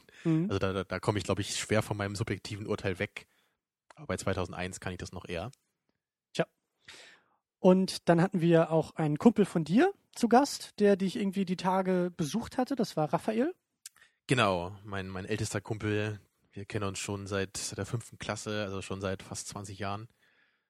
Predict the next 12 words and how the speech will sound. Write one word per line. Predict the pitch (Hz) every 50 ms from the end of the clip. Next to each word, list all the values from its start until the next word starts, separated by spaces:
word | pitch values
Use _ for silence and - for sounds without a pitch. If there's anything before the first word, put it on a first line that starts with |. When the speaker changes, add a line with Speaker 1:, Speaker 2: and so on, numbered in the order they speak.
| _ _ _ _ _ _ _
Speaker 2:
Und | _ 104
wir | 101 98
haben | 98 104
auch | 98 -
einige | 107 110 117 107 113 107 104
Filme | - - 123 117 120
zusammen | - - 135 127 127
geguckt | 131 - - 147 131 - -
über | 135 123 120
die | 117
Jahre | 120 120 123 123 123 123
natürlich. | 120 117 - 120 117 120 123 123 - - -